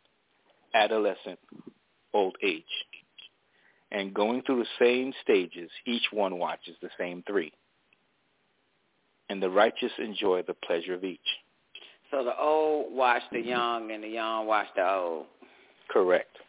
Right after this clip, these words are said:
Speaker 2: Mm-hmm.
Speaker 1: There are a myriad of trees, one more fragrant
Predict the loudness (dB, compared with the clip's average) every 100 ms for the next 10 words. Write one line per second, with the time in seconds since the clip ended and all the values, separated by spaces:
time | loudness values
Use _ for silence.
0 | -8 -8 -12 _ -16 -12 -12 -12 -14 -14
1 | -12 -14 -16 -20 -20 _ -12 -12 -12 -20
2 | -20 _ _ -20 -20 -20 -20 _ _ _
3 | _ -2 6 8 8 6 4 4 4 2
4 | 0 -4 -6 -6 -6 -12 _ -20 -20 -20
5 | _ _ _ -4 -2 2 4 4 4 0
6 | 0 -2 -16